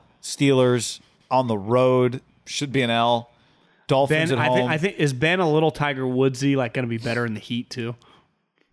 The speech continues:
Speaker 1: Yeah, Ben's
Speaker 2: You know,
Speaker 1: arm
Speaker 2: like,
Speaker 1: looks
Speaker 2: when
Speaker 1: good
Speaker 2: it's
Speaker 1: right
Speaker 2: warmer.
Speaker 1: now.
Speaker 2: Yeah.
Speaker 1: You know, I, I'll,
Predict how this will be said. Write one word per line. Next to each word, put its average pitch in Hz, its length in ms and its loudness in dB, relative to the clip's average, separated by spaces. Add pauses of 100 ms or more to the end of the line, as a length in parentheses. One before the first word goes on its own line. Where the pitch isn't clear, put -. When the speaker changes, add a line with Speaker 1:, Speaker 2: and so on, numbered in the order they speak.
Speaker 1:
Yeah, 113 440 0
Ben's 120 260 -4
Speaker 2:
You 123 60 -4
know, 120 80 2
Speaker 1:
arm 113 100 0
Speaker 2:
like, - 0 -
Speaker 1:
looks 113 100 -2
Speaker 2:
when 131 100 -2
Speaker 1:
good 127 40 0
Speaker 2:
it's 117 60 -2
Speaker 1:
right 117 160 2
Speaker 2:
warmer. 139 320 2
Speaker 1:
now. 135 80 -6 (260)
Speaker 2:
Yeah. 110 380 -8 (320)
Speaker 1:
You 190 120 2
know, 165 240 2
I, 175 220 0
I'll, 220 180 2